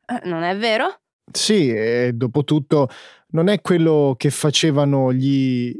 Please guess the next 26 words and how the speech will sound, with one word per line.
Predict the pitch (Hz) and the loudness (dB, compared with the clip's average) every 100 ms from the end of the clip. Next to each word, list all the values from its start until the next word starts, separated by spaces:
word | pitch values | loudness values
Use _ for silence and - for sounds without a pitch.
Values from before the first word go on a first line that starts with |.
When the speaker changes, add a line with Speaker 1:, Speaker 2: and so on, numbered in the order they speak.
| 180 | -2
Speaker 2:
imperatori | 160 139 151 147 139 160 156 | -2 0 2 2 2 0 2
dell'antichità? | 147 147 143 135 147 - 147 180 151 139 - - _ _ | 2 2 0 0 -2 -2 0 2 2 0 -4 -20 _ _
Se | - 151 | -4 0
un | 151 | 2
membro | 165 170 165 | 2 4 2
della | 151 143 139 131 | 2 2 2 2
famiglia | 123 139 139 202 202 123 117 110 107 | 0 0 2 2 2 0 0 0 -2
veniva | 117 143 143 | -2 0 0
visto | 123 151 - - 143 123 117 | 0 0 -2 0 2 2 -2
come | - 156 143 | 0 2 2
una | 139 143 | 2 2
minaccia, | 175 196 202 190 - 170 - _ _ | 2 2 2 0 0 0 -2 _ _
quella | - 185 170 139 | 0 2 4 4
persona | 175 170 - 226 233 226 220 214 _ | 2 0 0 2 4 4 2 0 _
veniva | 131 135 160 170 151 147 - _ | -2 2 2 2 2 2 -2 _
eliminata. | 196 190 175 151 127 110 104 113 104 _ _ _ _ _ | 2 4 4 2 2 0 -2 -4 -6 _ _ _ _ _
Speaker 1:
Comunque | 370 349 415 403 311 - | 0 0 0 0 -2 -6
ci | - 359 | -4 -2
sono | - 370 403 359 | 0 0 0 0
degli | 254 277 269 | 0 -2 0
esempi | 294 202 180 208 226 294 277 | -2 -2 -2 -2 -4 -4 -2
anche | 214 196 190 202 | -2 -2 -2 -2
nella | 185 175 180 175 175 | -2 -2 0 0 -2
storia | - - 175 170 | -4 -2 -2 -2
più | 165 175 | -4 -6
recente. | 180 233 - 185 151 - - | -4 -4 -2 -2 -6 -12 -20